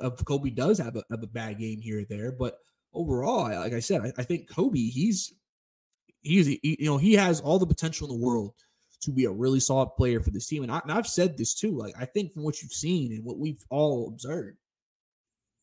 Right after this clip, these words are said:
it, it's gonna be kinda hard to tell me that Kobe Buffkin won't be in the rotation next year.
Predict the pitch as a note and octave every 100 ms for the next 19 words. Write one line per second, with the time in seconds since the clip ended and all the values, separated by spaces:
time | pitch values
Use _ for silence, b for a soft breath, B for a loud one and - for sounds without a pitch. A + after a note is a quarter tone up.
0 | _ _ - G#2+ - C#3+ D#3+ A#3 B3 A#3+
1 | G#3 A3+ E3+ F#3+ G3+ D#3 F3+ F3 E3 C#3+
2 | - E3+ C#3 D3+ - B2 C3+ C#3 B2 A2+
3 | G#2+ F#3 - - - -